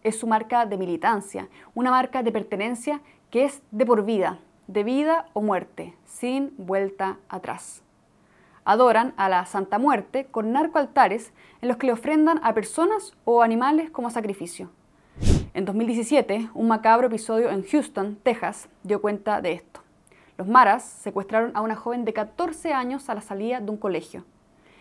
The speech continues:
Ella denunció haber sido violada por miembros del M S trece en medio de sangrientos rituales y dijo que tenían una estatua satánica a la que le rendían culto.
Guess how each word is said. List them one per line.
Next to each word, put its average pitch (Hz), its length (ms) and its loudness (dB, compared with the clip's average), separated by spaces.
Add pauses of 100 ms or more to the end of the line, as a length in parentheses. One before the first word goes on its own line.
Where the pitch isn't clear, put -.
(180)
Ella 220 320 4
denunció 202 480 0
haber 214 220 2
sido 220 220 -2
violada 202 580 2
por 190 100 -4
miembros 202 360 -6
del 185 180 -6
M 247 260 -2
S 233 200 -6
trece 240 360 -4
en 202 160 -6
medio 214 220 -4
de 220 140 -4
sangrientos 220 840 -8
rituales 214 600 -2 (260)
y 196 80 -6
dijo 214 340 -4
que 196 100 -8
tenían 202 260 -6
una 214 160 -4
estatua 226 440 -2
satánica 254 600 -6 (280)
a - 80 0
la 202 120 2
que 202 100 -4
le 202 100 0
rendían 185 360 -2
culto. 160 400 -12